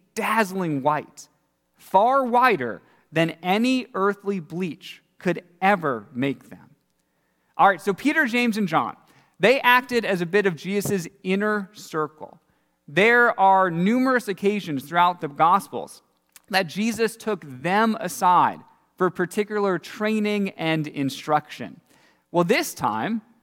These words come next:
Jesus leads them up to a mountaintop to be alone, and that's where something incredible happens. Jesus is transformed.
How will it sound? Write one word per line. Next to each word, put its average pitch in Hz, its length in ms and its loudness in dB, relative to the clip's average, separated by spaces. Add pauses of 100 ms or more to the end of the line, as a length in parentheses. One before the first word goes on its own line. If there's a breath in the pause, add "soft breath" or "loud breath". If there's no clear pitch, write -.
(240)
Jesus 220 400 -2
leads 202 320 -2
them 208 260 -2
up - 540 -6
to - 160 -10
a 143 40 -4
mountaintop 139 880 -2 (160)
to 139 120 -8
be 147 140 -2
alone, 160 420 2
and 151 220 -4
that's 208 280 0
where 214 140 -4
something 165 480 -6
incredible 151 840 -2
happens. - 680 -10 (640)
Jesus 214 760 0
is 170 480 0
transformed. 127 1160 -8